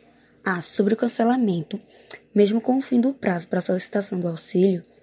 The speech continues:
que terminou no dia dois de julho, ainda é possível solicitar uma nova revisão, caso você tenha sido reprovado, sabe?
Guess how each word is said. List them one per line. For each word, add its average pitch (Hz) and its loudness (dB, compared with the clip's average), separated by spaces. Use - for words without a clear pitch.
que 208 -4
terminou 190 0
no 185 0
dia 180 2
dois 196 4
de 190 0
julho, 180 0
ainda 196 2
é 202 2
possível 208 -4
solicitar 202 0
uma 190 0
nova 185 -2
revisão, 185 0
caso 226 4
você 247 -2
tenha 233 4
sido 208 -2
reprovado, 233 -2
sabe? 175 -6